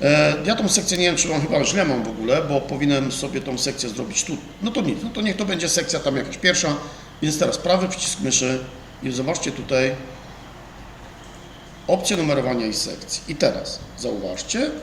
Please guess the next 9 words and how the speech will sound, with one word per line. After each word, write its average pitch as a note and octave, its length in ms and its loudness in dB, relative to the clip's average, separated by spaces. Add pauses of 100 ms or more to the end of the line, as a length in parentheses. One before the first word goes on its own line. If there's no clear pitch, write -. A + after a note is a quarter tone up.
(220)
że - 160 2
w - 60 -4
tym G3 260 2
miejscu A2+ 400 0
mam G2+ 220 -4 (440)
początek C#3+ 500 2
jakiejś A#2 340 -2
nowej A2+ 300 0
sekcji. C#3+ 680 0